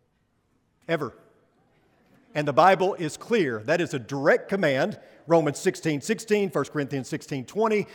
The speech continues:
Second Corinthians twelve, or thirteen twelve, and First Thessalonians five twenty-six are all direct commands to greet each other with a holy kiss.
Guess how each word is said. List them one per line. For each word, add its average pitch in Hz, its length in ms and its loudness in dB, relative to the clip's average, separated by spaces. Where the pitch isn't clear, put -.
Second 156 300 -4
Corinthians 147 440 -4
twelve, 143 400 2
or 123 100 0
thirteen 151 400 -4
twelve, 190 480 0
and 156 200 -4
First 170 260 -2
Thessalonians 147 560 -4
five 151 340 0
twenty-six 147 560 -4
are 135 140 -10
all 214 320 2
direct 185 360 2
commands 131 480 -4
to 151 120 -6
greet 175 340 -4
each 185 260 -6
other 160 220 0
with 143 200 -2
a 139 60 0
holy 156 300 -2
kiss. 131 420 -4